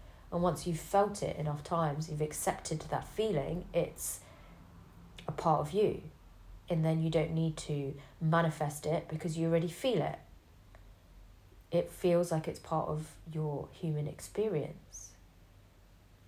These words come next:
So whatever it is that you need in your life right now, and you want more of or less of,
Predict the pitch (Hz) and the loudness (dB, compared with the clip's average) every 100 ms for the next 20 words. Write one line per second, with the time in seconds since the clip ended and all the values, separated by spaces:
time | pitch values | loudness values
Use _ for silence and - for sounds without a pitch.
0 | - - - - - - - - - - | -20 -20 -20 -20 -20 -20 -20 -20 -20 -20
1 | - - - 185 185 180 175 185 202 - | -20 -20 -6 2 4 4 4 4 4 2
2 | 156 143 - - 160 160 165 165 165 165 | 0 -2 -8 -10 -6 0 2 2 0 0
3 | 165 165 165 165 151 - - 160 180 - | 2 4 2 0 -4 -4 -6 -6 -6 -10
4 | - - - - 165 165 165 160 175 196 | -20 -20 -20 -2 0 4 2 2 4 4
5 | 160 160 175 170 160 190 - 165 160 | 4 2 -2 2 2 2 0 0 -2